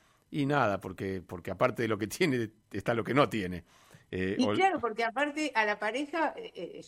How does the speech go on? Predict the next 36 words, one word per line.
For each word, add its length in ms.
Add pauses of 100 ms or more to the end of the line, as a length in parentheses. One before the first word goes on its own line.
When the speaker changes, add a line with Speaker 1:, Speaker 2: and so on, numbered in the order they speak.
Speaker 2:
llegado 320
un 60
momento 360
que 80
ya 200
la, 240
ya 220
consiguió 500
esto, 320
después 260
quiere 160
conseguir 340
otra 220
cosa 420
y 120
otra. 480 (520)
Speaker 1:
Sí. 320 (140)
Bueno, 460
ahí 200
está, 160
es 80
un 140
temazo, 580
¿eh? 400
Y, 60
y, 840
y 120
vuelvo 440
a 40
lo 120
que 160
te 100
Speaker 2:
Bueno. 60
Speaker 1:
comentaba 420
antes, 280
Silvia, 420